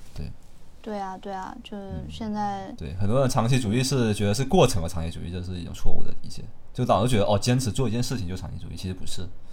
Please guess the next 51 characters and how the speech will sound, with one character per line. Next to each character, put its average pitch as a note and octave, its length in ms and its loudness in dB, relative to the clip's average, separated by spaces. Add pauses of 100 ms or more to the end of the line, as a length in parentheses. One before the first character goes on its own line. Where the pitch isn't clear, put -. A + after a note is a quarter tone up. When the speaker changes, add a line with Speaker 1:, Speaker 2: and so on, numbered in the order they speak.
(300)
Speaker 1:
长 G#2 160 0
期 B2+ 80 4
主 G2 120 -2
义 A2 40 0
是 C3 140 -2
你 G2 120 0
永 E2+ 180 -2
远 G#2 80 -2
去 A#2 100 -2
追 G#2+ 180 0
求 F2+ 220 6
你 E2 60 0
最 A2+ 180 -2
终 F2+ 160 -6
的 E2 80 -8
那 F2+ 60 -6
个 F2+ 80 -6
目 F#2+ 160 -8
标， D#2 200 -8 (280)
但 G#2 120 -4
是 G2 60 -2
不 - 140 -2
在 G#2+ 160 2
乎 F#2 100 0
手 - 180 2 (120)
段。 E2 120 -10 (920)
Speaker 2:
嗯， A3 280 -2
嗯。 F#3+ 220 -12 (240)
Speaker 1:
对。 - 100 -14 (1120)
我 - 60 -12
觉 F#2+ 60 -6
得 G2 80 -2
你 G#2 40 -2
这 G2 80 -6
样 A#2+ 80 -4
就 A#2 80 -4
挺 G2 160 -6
好 - 220 -8
的， - 100 -14
感 E2 120 -10
觉 D#2+ 160 -8
你 D#2 180 -8
这 E2 100 -8
个， D#2 380 -8 (480)
<laughs> - 560 -4
感 D#2+ 120 -10
觉 D#2 240 -8
就， F2+ 380 -8 (160)
怎 - 140 -16
么 E2 80 -12
说， F#2 220 -6